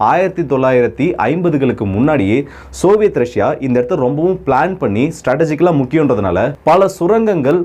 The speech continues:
பல அண்டர் கிரவுண்ட் மிசைல் ஸ்டோரேஜ் ஃபெசிலிட்டிஸை இந்த இடத்துல ரொம்பவே ஆழமான இடங்கள்ல கட்டி வச்சிருக்காங்க. In case ஒரு நியூக்ளியர் ஸ்ட்ரைக்கால ரஷ்யாவோட பல இடங்கள் அழிக்கப்பட்டாலும் இந்த இடத்துக்கு,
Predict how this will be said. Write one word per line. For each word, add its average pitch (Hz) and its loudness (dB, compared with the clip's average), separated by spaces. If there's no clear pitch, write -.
பல 165 2
அண்டர் 170 0
கிரவுண்ட் 165 0
மிசைல் 185 0
ஸ்டோரேஜ் 143 0
ஃபெசிலிட்டிஸை 120 0
இந்த 123 4
இடத்துல 123 0
ரொம்பவே 185 2
ஆழமான 180 0
இடங்கள்ல 123 0
கட்டி 113 -2
வச்சிருக்காங்க. 98 -2
In 190 2
case 185 2
ஒரு 120 0
நியூக்ளியர் 190 2
ஸ்ட்ரைக்கால 131 0
ரஷ்யாவோட 160 0
பல 131 2
இடங்கள் 180 0
அழிக்கப்பட்டாலும் 113 -2
இந்த 220 4
இடத்துக்கு, 120 -4